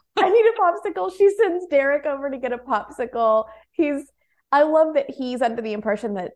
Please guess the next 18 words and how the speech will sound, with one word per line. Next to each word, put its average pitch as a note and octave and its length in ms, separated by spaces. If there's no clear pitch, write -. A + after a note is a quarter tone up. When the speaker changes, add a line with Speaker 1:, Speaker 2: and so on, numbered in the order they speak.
Speaker 2:
Derek G3 360
is G3 140
a F#3+ 80
waiter. F#3+ 680
Speaker 1:
Right. F#4 360
Speaker 2:
Um, F#3 560
it's A#3 340
just C4 800
so C4 600
funny, F3 520
uh, G3+ 160
Speaker 1:
Yeah. E3 300
Speaker 2:
th-, - 180
the A3 120
way G#3 280
that F#3 260
they F#3 160
both E3+ 340